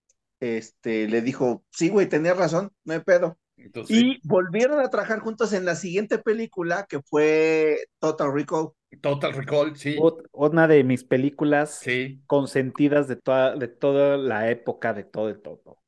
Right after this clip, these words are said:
Speaker 3: Cabrón, me gusta.
Speaker 1: Exacto. Entonces, ese, ese, esa discusión terminó en que trabajaran juntos en, en, o sea, se dejaron de hablar y, las, y después trabajaron juntos en la siguiente película por gusto.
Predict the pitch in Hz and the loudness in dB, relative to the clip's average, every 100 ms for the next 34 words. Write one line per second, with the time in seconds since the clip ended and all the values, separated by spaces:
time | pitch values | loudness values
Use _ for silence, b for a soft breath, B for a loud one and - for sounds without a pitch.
0 | - 101 107 98 - _ - 110 101 - | -14 -10 -8 -10 -12 _ -14 -14 -14 -20
1 | _ _ _ _ _ _ _ _ _ _ | _ _ _ _ _ _ _ _ _ _
2 | _ _ _ _ _ - 123 127 _ _ | _ _ _ _ _ -8 -8 -8 _ _
3 | - 120 139 147 143 - 175 170 - 202 | -16 -4 -2 0 -2 0 0 0 0 0
4 | 233 208 247 240 170 175 226 240 202 156 | 0 0 0 -2 -4 -2 -2 -2 -4 -2
5 | 151 156 170 185 170 143 131 135 170 160 | -2 -2 -2 -2 -4 -4 -2 -2 -4 -4
6 | 180 175 170 151 135 123 - _ _ _ | -10 -8 -8 -8 -8 -10 -16 _ _ _
7 | _ _ - 64 - - - 165 170 220 | _ _ -6 -4 -4 -4 2 4 6 6
8 | 302 269 294 370 302 220 185 190 185 311 | 8 6 6 4 4 2 4 4 4 4
9 | 339 220 233 240 214 - 170 165 180 - | 4 4 4 2 2 0 -2 0 -2 -2
10 | 139 - 208 156 - - 127 123 143 139 | -2 2 4 4 -2 -4 0 2 2 0
11 | - - | -2 -12